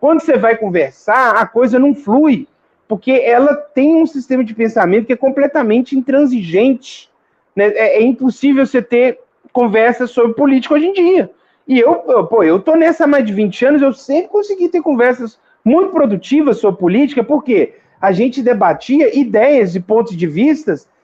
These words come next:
dentro de sistemas de pensamento já colocados, já com seus, com as suas contribuições, seus legados, né?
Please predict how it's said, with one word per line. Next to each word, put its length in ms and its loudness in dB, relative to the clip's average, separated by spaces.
dentro 520 0
de 200 0
sistemas 540 0
de 80 0
pensamento 760 -2
já 200 0
colocados, 800 0
já 240 0
com 180 -6
seus, 360 -4
com 140 0
as 80 -2
suas 420 -2
contribuições, 840 -2
seus 180 0
legados, 760 0
né? 320 0